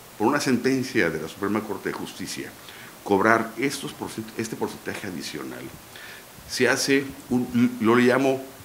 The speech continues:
malabarismo matemático, en donde a las tablas de valor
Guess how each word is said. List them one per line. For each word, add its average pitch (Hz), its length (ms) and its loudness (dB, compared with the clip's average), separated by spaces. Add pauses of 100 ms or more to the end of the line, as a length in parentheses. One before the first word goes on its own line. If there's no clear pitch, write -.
malabarismo 101 1080 4
matemático, 110 920 0 (1080)
en 95 160 0
donde 85 420 0
a 90 80 4
las - 320 -2
tablas 214 600 2 (760)
de 104 120 6
valor 101 420 8